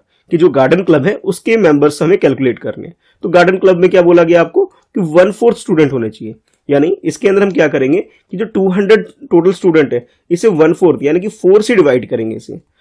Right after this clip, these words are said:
और जब आप टू हंड्रेड को, टू हंड्रेड को फ़ोर से डिवाइड करोगे, यानी कुछ इस तरह से करोगे कि फ़ोर फ़ाइव जा ट्वेंटी हो जाएगा।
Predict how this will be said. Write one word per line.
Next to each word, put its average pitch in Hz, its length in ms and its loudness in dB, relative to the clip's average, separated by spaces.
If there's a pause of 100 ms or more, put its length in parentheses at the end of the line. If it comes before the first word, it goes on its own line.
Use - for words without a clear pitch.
(200)
और 139 80 -4
जब 175 100 0
आप 196 180 -2
टू 190 120 -2
हंड्रेड 156 380 0
को, 151 400 -2 (360)
टू 185 120 2
हंड्रेड 175 280 2
को 226 140 -2
फ़ोर 170 280 0
से 220 120 -2
डिवाइड 156 320 4
करोगे, 110 260 -4
यानी - 380 -6
कुछ 135 180 -2
इस 151 140 -2
तरह 160 120 2
से 151 140 -2
करोगे 135 340 -4 (340)
कि 165 60 -4
फ़ोर 170 500 2
फ़ाइव 135 320 -2
जा 131 260 0 (640)
ट्वेंटी 143 280 2
हो 160 180 4
जाएगा। 139 380 -2